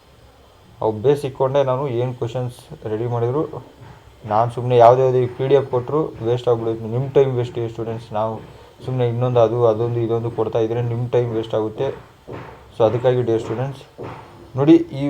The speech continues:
ಒಂದು ಏನು ಬಯಾಲಜಿ, ಒಂದು ಜೀವಶಾಸ್ತ್ರದಿಂದ ಇಷ್ಟೇ ಡಿಯರ್ ಸ್ಟೂಡೆಂಟ್ಸ್. ಇಷ್ಟರಲ್ಲಿ ಚೆನ್ನಾಗಿ ಪ್ರಿಪೇರ್ ಆದರೆ ಇದರಲ್ಲೇ ಬರುತ್ತೆ. ಇವಾಗ ಬೇಕಾದ್ರೆ ಡಿಯರ್ ಸ್ಟೂಡೆಂಟ್ಸ್ ದಯವಿಟ್ಟು ಸ್ಕ್ರೀನ್‌ಶಾಟ್ ತೊಗೊಳ್ಳಿ. ಇವಾಗ ನಾನು ನಿಮಗೆ ಫುಲ್ ಎಚ್ ಡಿ ಕೊಡಿ, ಸಾವಿರದ ಎಂಬತ್ತು ಪಿ ಇಕ್ಕೊಂಡು ಎಚ್ ಡಿ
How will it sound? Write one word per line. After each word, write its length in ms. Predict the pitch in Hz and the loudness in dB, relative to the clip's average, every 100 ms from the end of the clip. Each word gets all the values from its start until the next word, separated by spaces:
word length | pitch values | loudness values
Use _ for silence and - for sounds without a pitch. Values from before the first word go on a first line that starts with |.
| 139 | -2
ಒಂದು 160 | 139 151 - - - - - - - - - - _ _ _ _ _ - | 0 -2 -4 -12 -20 -20 -20 -18 -18 -20 -20 -20 _ _ _ _ _ -8
ಏನು 120 | 131 160 - - - _ - 120 | -4 -6 -8 -20 -20 _ -20 -14
ಬಯಾಲಜಿ, 560 | 110 127 147 139 117 110 - - - 127 | 2 6 8 6 2 -6 -12 -20 -14 -8
ಒಂದು 120 | 120 110 | -6 -2
ಜೀವಶಾಸ್ತ್ರದಿಂದ 600 | 131 160 156 135 135 147 - | 4 4 4 0 -4 -8 -8
ಇಷ್ಟೇ 200 | 120 - 147 | -6 0 2
ಡಿಯರ್ 140 | 135 127 | 2 -2
ಸ್ಟೂಡೆಂಟ್ಸ್. 280 | 131 151 117 | -6 -8 -8
ಇಷ್ಟರಲ್ಲಿ 380 | - - 160 156 135 | -10 0 2 2 0
ಚೆನ್ನಾಗಿ 280 | 123 147 - | 2 2 0
ಪ್ರಿಪೇರ್ 240 | 131 135 131 | -2 0 2
ಆದರೆ 140 | 156 139 117 | 0 -4 -4
ಇದರಲ್ಲೇ 340 | 117 139 151 135 | 4 6 6 4
ಬರುತ್ತೆ. 260 | 120 120 113 - - - - - | 0 -2 -6 -6 -18 -20 -20 -6
ಇವಾಗ 140 | 123 113 | -4 2
ಬೇಕಾದ್ರೆ 280 | 131 151 147 143 | 4 6 6 6
ಡಿಯರ್ 140 | 139 139 | 4 2
ಸ್ಟೂಡೆಂಟ್ಸ್ 280 | 143 156 131 113 | -4 -4 -4 0
ದಯವಿಟ್ಟು 280 | 139 147 151 | 0 0 -2
ಸ್ಕ್ರೀನ್‌ಶಾಟ್ 380 | 143 147 147 127 | -2 -2 -2 -2
ತೊಗೊಳ್ಳಿ. 200 | 127 139 | 0 2
ಇವಾಗ 120 | 123 120 | 2 0
ನಾನು 100 | 113 | -2
ನಿಮಗೆ 180 | 113 113 - - | -6 -10 -14 -6
ಫುಲ್ 180 | - 180 160 | 0 6 6
ಎಚ್ 120 | 160 151 | 4 -2
ಡಿ 60 | 143 | 0
ಕೊಡಿ, 140 | 131 110 | 0 4
ಸಾವಿರದ 260 | 117 139 143 135 | 4 6 4 2
ಎಂಬತ್ತು 300 | 143 143 139 - | 2 0 -4 -4
ಪಿ 80 | 151 | -4
ಇಕ್ಕೊಂಡು 300 | 139 143 147 165 120 | -2 -2 0 -2 -4
ಎಚ್ 140 | 147 | -2
ಡಿ 80 | 151 | -2